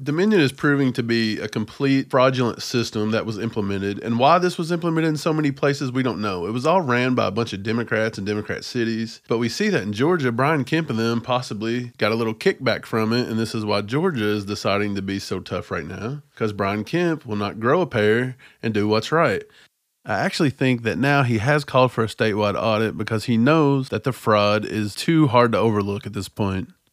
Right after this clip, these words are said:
But we've had glitches all over the country with Dominion. We had it in Antrim County, which is in Michigan. We had 'em in Spalding County, Georgia, a heavy Trump area, where people could not vote for hours and hours.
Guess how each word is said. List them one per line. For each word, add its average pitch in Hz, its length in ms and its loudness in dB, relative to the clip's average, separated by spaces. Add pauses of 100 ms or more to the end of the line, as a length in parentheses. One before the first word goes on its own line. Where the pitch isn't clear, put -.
(140)
But 131 100 2
we've 185 100 4
had 202 220 0
glitches 156 400 2
all 139 260 2
over 139 300 4
the 110 100 -2
country 120 480 0
with 101 420 -8
Dominion. 98 600 -4
We 117 160 0
had 131 200 6
it 139 40 4
in 120 160 2
Antrim 135 420 0
County, 156 460 2 (240)
which 113 180 -2
is 135 80 0
in 151 140 4
Michigan. 127 480 0 (500)
We 110 140 0
had 117 200 4
'em 120 120 4
in 110 80 0
Spalding 147 400 2
County, 151 240 2
Georgia, 117 580 0 (260)
a - 60 -10
heavy 147 300 2
Trump 139 280 0
area, 90 480 -2
where 135 120 2
people 170 260 0
could 147 140 0
not 147 240 0
vote 135 400 0
for - 240 -6
hours 147 440 2
and 123 180 -4
hours. - 680 -6